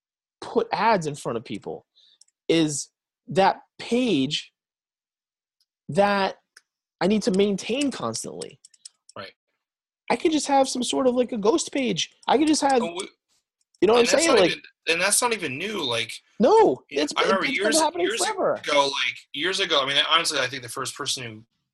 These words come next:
Speaker 2: publicly started talking about it was Gary Vee with dark posts.
Speaker 1: Mm-hmm.
Speaker 2: Um, but I was playing with those really early too. Um, you need a page and the ad account, but you don't need to post on that page.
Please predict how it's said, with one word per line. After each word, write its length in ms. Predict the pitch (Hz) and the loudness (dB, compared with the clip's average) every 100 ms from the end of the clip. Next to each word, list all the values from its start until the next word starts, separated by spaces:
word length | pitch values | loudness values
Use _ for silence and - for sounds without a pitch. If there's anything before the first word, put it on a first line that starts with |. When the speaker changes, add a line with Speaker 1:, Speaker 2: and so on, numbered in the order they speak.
| _ - | _ -6
Speaker 2:
publicly 440 | 170 170 156 139 | -2 -2 -4 -6
started 300 | 123 127 113 | -6 -4 -6
talking 320 | 113 110 113 | -8 -10 -12
about 200 | 107 101 | -12 -12
it 140 | 101 104 _ _ _ _ _ _ | -12 -18 _ _ _ _ _ _
was 220 | 113 104 | -8 -6
Gary 320 | - 113 110 | -4 -4 -4
Vee 440 | 104 135 147 120 107 | -4 -2 0 0 -4
with 180 | 107 - | -12 -8
dark 300 | 123 160 - | -4 -4 -6
posts. 640 | 110 92 - - - - _ - | -14 -8 -2 -2 -2 -6 _ -14
Speaker 1:
Mm-hmm. 120 | 113 | -10
Speaker 2:
Um, 220 | 107 104 - _ _ _ _ _ _ _ | -8 -10 -14 _ _ _ _ _ _ _
but 80 | 120 | -4
I 60 | 135 | -2
was 140 | 180 | -2
playing 260 | - 127 110 | -4 -6 -4
with 80 | |
those 280 | 107 104 107 | -8 -8 -8
really 260 | 113 104 95 | -8 -10 -10
early 320 | 85 107 107 | -12 -10 -6
too. 400 | - 117 - 113 - _ - - _ - - | -6 -4 -6 -10 -14 _ -20 -20 _ -12 -6
Um, 500 | 113 107 101 98 107 _ _ _ _ _ _ | -2 -2 -6 -12 -20 _ _ _ _ _ _
you 320 | 123 113 139 147 139 | -18 -12 -10 -8 -10
need 280 | 127 139 160 | -10 -6 -2
a 80 | 147 | -2
page 580 | - 127 120 123 - - _ _ - | -2 -4 -2 0 0 -2 _ _ -16
and 140 | 113 | -14
the 140 | 107 95 | -12 -10
ad 160 | 113 | -6
account, 500 | 165 - 95 95 - - _ | -6 -8 -14 -12 -12 -12 _
but 140 | 139 | -12
you 80 | 139 | -6
don't 140 | 151 143 | -4 -4
need 100 | 131 | -8
to 80 | 123 | -8
post 320 | - 139 - | -6 -4 -4
on 80 | 127 | -6
that 140 | 117 | -8
page. 560 | - 180 - 156 - | 0 2 2 0 -6